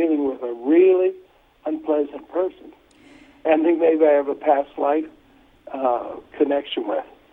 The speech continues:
So, uh, there it is. It's all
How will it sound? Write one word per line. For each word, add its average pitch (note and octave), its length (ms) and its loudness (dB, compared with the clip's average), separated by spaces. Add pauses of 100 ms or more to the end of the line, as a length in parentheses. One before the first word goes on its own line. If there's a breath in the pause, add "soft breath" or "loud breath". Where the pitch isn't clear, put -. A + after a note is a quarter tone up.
(640 soft breath)
So, - 360 6 (840 soft breath)
uh, G3 140 6
there G#3 300 4
it A#3+ 80 -4
is. B3 360 -4
It's D#3+ 220 -4
all E3 440 4